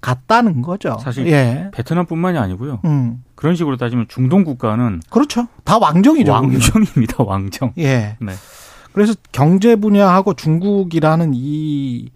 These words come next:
Speaker 1: 이 이슈하고 뗄래야 뗄 수가 없을 것 같고, 그게 또다시 우리의 안보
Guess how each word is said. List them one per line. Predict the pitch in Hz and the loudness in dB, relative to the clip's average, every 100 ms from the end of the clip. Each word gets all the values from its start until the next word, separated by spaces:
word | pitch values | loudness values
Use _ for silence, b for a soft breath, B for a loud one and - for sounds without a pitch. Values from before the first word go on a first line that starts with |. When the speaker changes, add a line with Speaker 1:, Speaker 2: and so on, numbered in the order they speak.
| b b b b | b b b b
Speaker 1:
이 | 127 143 127 | -4 -2 -2
이슈하고 | 139 - 214 175 147 170 | -2 -2 2 2 2 -2
뗄래야 | 139 208 247 240 190 | -2 -2 0 0 0
뗄 | 226 269 | -2 -4
수가 | - 285 190 | -6 -6 -4
없을 | 127 156 | -6 -12
것 | - | -10
같고, | 151 143 - | -8 -6 -8
그게 | 131 147 190 220 - | -8 0 2 2 2
또다시 | 226 226 220 175 196 | -2 2 2 0 -2
우리의 | 131 156 170 202 220 B B B B B - | -2 2 2 2 0 B B B B B -4
안보 | 131 156 175 190 | 0 2 4 4